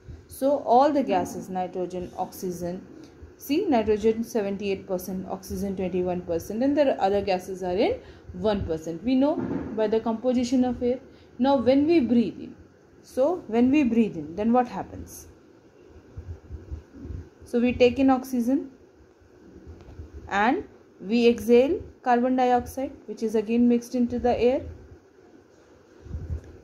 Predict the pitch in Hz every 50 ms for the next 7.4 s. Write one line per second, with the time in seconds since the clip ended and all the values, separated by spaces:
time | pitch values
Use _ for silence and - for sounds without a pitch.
0 | - - - - - - - - - - - - - - - - - - - -
1 | - - - - - - 202 190 165 - - - - - - - - 208 196 247
2 | 269 254 - - 220 233 233 233 240 240 240 - 233 254 254 269 277 277 269 269
3 | 262 254 240 240 240 254 240 - - - - - - 240 247 247 269 269 269 269
4 | 269 262 247 - - - 196 220 240 254 247 247 - - 233 240 240 247 247 254
5 | 254 262 269 254 254 240 233 240 240 233 240 - - 233 233 240 240 247 254 262
6 | 262 269 269 - - - - - - - - 247 226 233 233 269 269 269 269 285
7 | 269 262 254 262 254 262 294